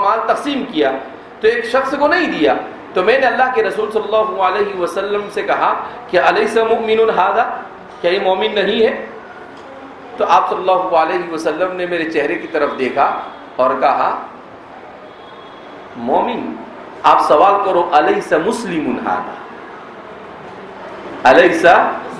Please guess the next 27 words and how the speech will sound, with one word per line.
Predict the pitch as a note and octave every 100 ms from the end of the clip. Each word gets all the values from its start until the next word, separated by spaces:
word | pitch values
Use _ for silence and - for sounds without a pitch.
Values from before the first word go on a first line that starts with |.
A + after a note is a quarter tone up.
| - - - - - - - -
क्यों? | B3 C#4 - - - - - - - - D#3+
मोमिन | G#3 D#4+ G4 G4+
कहते | D4 A3+ - A#3+ F#3
हैं | F#3 A3 - - - - D#3
दिल | A#3 D#4+ E4+
की | D#4+ C4
कैफियत | A3 G#3+ G#3 B3 A#3+ -
को, | - - - - - - - - - - - - - - G3+
और | G#3+ G3
दिल | C#4+ G4 G4+
में, | E4+ -
किसके | C4+ - F4+ E4+
दिल | E4 D#4+
में | D#4+ D#4+ - - -
अल्लाह | G#3 B3 C#4+ B3+ - - - -
को | C4 - F3+
मानना | G3+ A#3 A#3+ C4 D4+ D4+ G3+
वाक़अतन | G3 - A#3+ A#3+ A#3+ C#4+ C#4+
है | G#3+ G3 C4 D4 D4
या | C4+ C4
नहीं, | C4+ G3+ - - -
इसको | D#3 A3+
कौन | A3 B3
जानता | G#3 F3+ G3
है? | C#3 - - - - - - - -
अल्लाह | C#3 C#3
जाने, | - - -